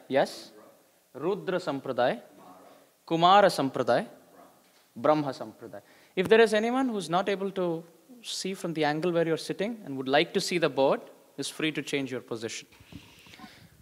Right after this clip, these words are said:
What are these four Vaishnav Sampradayas? We gave an example yesterday. Srila Bhakti Siddhanta Saraswati Thakur gives a beautiful example, says that this material world is like a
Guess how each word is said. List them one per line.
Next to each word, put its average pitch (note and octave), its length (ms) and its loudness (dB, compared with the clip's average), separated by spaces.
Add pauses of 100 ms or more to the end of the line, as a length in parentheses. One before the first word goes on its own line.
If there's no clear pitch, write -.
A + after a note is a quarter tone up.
(920)
What G#3+ 340 8
are A3+ 220 10
these G#3 260 0
four G3 220 6
Vaishnav F3+ 460 4
Sampradayas? E3 800 2
We D3 100 2
gave F#3 200 6
an F#3 80 4
example C3+ 540 2 (100)
yesterday. A2+ 440 -4 (1500)
Srila F3 280 6
Bhakti E3 240 6
Siddhanta F#3 560 2
Saraswati F#3 440 4
Thakur D#3+ 440 4 (260)
gives D#3 200 0
a E3 60 6
beautiful F3+ 460 4
example, D3 520 2 (640)
says F3 260 2
that E3+ 140 4
this E3 200 2
material G#3 400 8
world F3+ 240 8
is E3 120 2
like E3 200 6
a C4+ 160 4